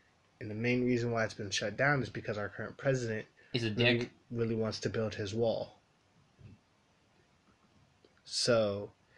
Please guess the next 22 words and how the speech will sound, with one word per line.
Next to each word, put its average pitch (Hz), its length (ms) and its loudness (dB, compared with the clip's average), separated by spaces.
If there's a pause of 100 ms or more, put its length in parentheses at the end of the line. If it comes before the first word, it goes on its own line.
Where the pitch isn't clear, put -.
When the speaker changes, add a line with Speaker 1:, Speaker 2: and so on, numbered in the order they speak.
(260)
Speaker 1:
until 117 360 0
he 120 160 -4
gets 117 360 0
the 113 100 -4
proper 110 300 -2
budget 107 340 -2
for 101 180 -4
his 98 180 -6
wall, 110 340 2
the 98 100 -8
government 98 440 -4
will 95 120 -8
continue 92 380 -10
to 92 80 -12
be 92 140 -6
shut 95 260 -6
down. 101 320 -4 (420)
Hopefully 117 560 2
they 104 200 0
do 113 480 -4
end 113 240 -4
up 107 160 -4